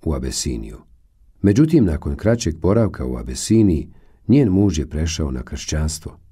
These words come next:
i ubrzo umro. Nakon toga, Remla je u iseljeništvu ostala usamljena. Kad je poslanik, alejhiselam, za to saznao, poslao je kralju Nedžašiju dopis u kojem ga je,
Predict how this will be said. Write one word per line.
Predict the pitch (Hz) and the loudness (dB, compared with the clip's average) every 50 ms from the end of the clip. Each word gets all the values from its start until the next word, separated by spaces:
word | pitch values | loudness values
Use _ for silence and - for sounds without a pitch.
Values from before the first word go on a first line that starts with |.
| _ - _ _ _ _ _ | _ -20 _ _ _ _ _
i | - 82 80 | -4 -2 0
ubrzo | 82 98 107 120 120 104 90 87 71 76 - - _ _ _ _ - | 0 2 2 0 0 -2 -2 -4 -6 -8 -10 -20 _ _ _ _ -8
umro. | - 73 65 62 - - - - - - _ _ _ _ _ _ _ _ _ _ _ _ _ _ - | -6 -4 -4 -4 -6 -10 -14 -18 -20 -20 _ _ _ _ _ _ _ _ _ _ _ _ _ _ 2
Nakon | 107 110 143 151 151 139 92 | 4 4 4 4 2 0 0
toga, | 78 90 110 127 123 127 104 82 76 - - - - - - | 2 4 2 4 4 4 2 0 -2 -6 -12 -20 -14 -8 -2
Remla | 95 101 120 139 143 113 85 | 2 4 4 4 4 2 2
je | 65 62 58 - - | 0 -4 -6 -8 -4
u | - 78 | -2 -2
iseljeništvu | 73 71 - - 69 65 64 64 65 80 104 117 - - - - 80 76 - - _ _ _ - | -2 -2 -4 -6 -6 -6 -6 -4 0 2 2 0 0 -2 -8 -8 -8 -10 -10 -16 _ _ _ -10
ostala | - 71 67 - - - 76 69 65 65 | -8 -6 -6 -6 -6 -6 -6 -6 -6 -8
usamljena. | 65 64 - - 71 64 60 60 - - - - - _ _ _ _ _ _ _ _ _ _ _ | -8 -8 -8 -10 -10 -10 -10 -12 -16 -18 -20 -20 -20 _ _ _ _ _ _ _ _ _ _ _
Kad | - - 87 85 | -2 0 0 2
je | 87 85 82 | 2 0 0
poslanik, | 85 92 87 85 - 107 113 127 127 107 - - | 0 -2 -2 0 2 2 2 2 2 0 0 -4
alejhiselam, | - 65 64 - 57 64 64 - - 92 95 98 95 87 73 64 - - - _ _ - | -10 -10 -10 -10 -10 -10 -8 -6 -2 0 0 2 2 0 0 -4 -6 -10 -18 _ _ 0
za | - 98 101 95 | 2 2 2 2
to | 92 - - | 0 -2 -6
saznao, | - - - 104 117 123 123 127 110 92 80 69 80 - - - - - - | -4 -2 0 2 2 4 4 4 4 4 2 -2 -4 -8 -14 -20 -20 -6 0
poslao | - 120 127 117 - 113 85 67 | 2 2 2 2 0 0 0 -2
je | 60 57 | -4 -6
kralju | - - 82 85 87 87 82 78 | -4 -2 0 2 2 2 2 0
Nedžašiju | 65 64 62 64 78 85 85 82 80 - - 62 | 0 -2 -2 0 0 0 0 0 -2 -4 -6 -6
dopis | 62 - 80 87 85 - 90 76 - - - - _ _ _ | -4 -2 -2 -2 0 -2 -2 -2 -2 -6 -8 -10 _ _ _
u | - 101 - | -2 -2 0
kojem | - 90 82 73 69 69 | 0 0 0 0 0 -2
ga | 69 76 | -4 -4
je, | 71 69 65 62 - | -4 -4 -4 -6 -8